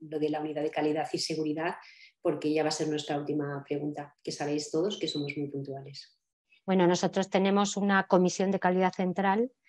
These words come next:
Speaker 2: que de ahí dependen muchas comisiones, ¿no? La primera es la de seguridad del paciente, hay otra de calidad percibida, hay otra de humanización, otra de efectividad clínica y no sé cuántas más, ¿no? Pero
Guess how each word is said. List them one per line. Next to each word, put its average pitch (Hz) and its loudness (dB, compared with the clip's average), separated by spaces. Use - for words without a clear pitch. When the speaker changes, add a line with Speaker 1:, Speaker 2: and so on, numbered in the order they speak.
Speaker 2:
que 175 6
de 170 10
ahí 185 10
dependen 190 4
muchas 196 -2
comisiones, 170 0
¿no? 233 -2
La 160 2
primera 180 8
es 185 2
la 175 8
de 165 6
seguridad 165 4
del 170 2
paciente, 240 6
hay 190 4
otra 170 0
de 170 2
calidad 165 2
percibida, 226 4
hay 226 6
otra 180 0
de 170 2
humanización, 226 6
otra 180 6
de 175 10
efectividad 165 2
clínica 226 4
y 175 -4
no 165 2
sé 175 -2
cuántas 160 -2
más, 160 0
¿no? 180 0
Pero 160 4